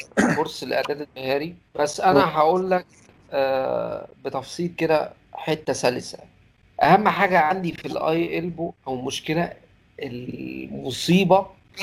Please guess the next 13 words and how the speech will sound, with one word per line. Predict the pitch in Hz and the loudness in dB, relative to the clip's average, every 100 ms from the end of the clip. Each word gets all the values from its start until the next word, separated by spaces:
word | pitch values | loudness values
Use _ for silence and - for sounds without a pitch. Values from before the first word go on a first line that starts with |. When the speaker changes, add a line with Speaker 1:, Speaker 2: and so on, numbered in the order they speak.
| - - | -8 0
Speaker 1:
تقاطع | 131 - 180 202 196 - 113 135 147 | 0 6 8 8 6 -8 -6 -4 -4
خط | - 170 175 - - 147 - 135 139 143 | 0 0 0 -6 -10 -6 -4 -2 -4 -4
المرفق | 139 131 131 202 185 151 160 | -6 -4 -2 -2 0 -2 0
مع | 135 | -2
الكتف، | 123 - - - - - | -2 -6 -10 -12 -14 -8
يعني | 135 143 | -8 -8
الكوع | - - 220 165 | -14 4 6 8
مع | 139 139 | 4 2
الكتف | - 208 185 | 0 0 2
يبقى | 151 131 | 4 4
على | 131 | 6
خط | 156 131 | 2 2
واحد، | 120 | -2